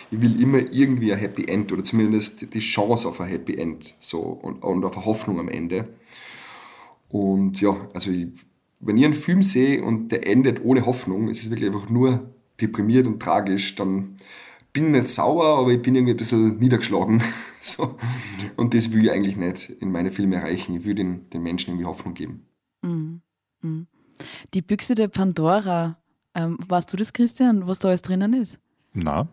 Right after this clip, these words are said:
Speaker 3: keine Ahnung.
Speaker 2: N-, wenn man die aufmacht, da sind so, äh, so Unheil ist da einfach drinnen. Ganz viel Verschiedenes. Und am Schluss ein positives Ding ist drinnen und das ist die Hoffnung.
Speaker 3: Ah, wirklich?
Speaker 2: Anscheinend.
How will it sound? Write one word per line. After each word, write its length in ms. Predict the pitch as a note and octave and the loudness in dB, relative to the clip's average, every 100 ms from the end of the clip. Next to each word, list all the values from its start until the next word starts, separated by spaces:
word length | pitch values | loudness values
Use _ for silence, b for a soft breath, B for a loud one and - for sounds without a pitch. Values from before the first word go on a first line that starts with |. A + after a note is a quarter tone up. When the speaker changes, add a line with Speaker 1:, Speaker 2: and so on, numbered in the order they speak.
| - | -12
Speaker 3:
keine 200 | - F2 | -6 -4
Ahnung. 200 | A#2+ D2+ D#2+ b _ | -2 -4 -10 b _
Speaker 2:
N-, 220 | G3+ F#3+ - | -2 0 0
wenn 180 | F3+ F3+ | 0 2
man 100 | F#3 | 4
die 120 | A3 | 4
aufmacht, 380 | D#3 F3 G#3 A3 | 2 2 0 -2
da 20 | |
sind 400 | G3+ G3 F#3+ F#3+ | -2 0 0 0
so, 400 | - G3 F#3+ F#3 - | -2 -2 -2 -4 -2
äh, 460 | F3+ F3+ F3+ F3+ G#3 C#4+ _ _ _ | -2 0 0 -2 -4 -10 _ _ _
so 160 | - G3 | -10 -2
Unheil 500 | G#3 A#3+ G#3 F3+ F3 | 4 6 6 4 4
ist 180 | F3+ - | 0 0
da 80 | F3 | -2
einfach 180 | E3 E3 | -2 -4
drinnen. 560 | F3 F#3 G#3 A#3+ B3+ b b b - | 0 4 6 6 4 b b b 0
Ganz 300 | F#3+ G#3+ - | 2 2 2
viel 400 | G#3+ A3+ B3+ - _ _ _ _ | 4 6 4 2 _ _ _ _
Verschiedenes. 560 | - G#3+ G#3+ A3 A3+ | -8 -2 2 2 2
Und 180 | - G3 | 2 2
am 80 | G3+ | 2
Schluss 460 | - G#3 A3+ B3 - _ _ _ _ _ _ _ | 0 2 4 4 -2 _ _ _ _ _ _ _
ein 200 | - G3 | 0 0
positives 520 | - A3+ G#3+ G#3+ G#3+ - | 2 0 2 2 0 0
Ding 160 | G#3+ | 2
ist 100 | G#3+ | 2
drinnen 320 | - G#3+ G#3+ | 2 2 4
und 160 | G3+ F#3+ | 4 0
das 120 | F3+ | -2
ist 200 | F#3 - | -4 -2
die 120 | F3+ | -2
Hoffnung. 400 | E3 D#3 E3 E3 - | -2 -2 -4 -6 -6
Speaker 3:
Ah, 100 | B2+ | -4
wirklich? 460 | D#3+ - - - _ - | -4 -6 -16 -18 _ -4
Speaker 2:
Anscheinend. 580 | F3+ F#3 F3 E3+ F3 | -2 0 0 0 -2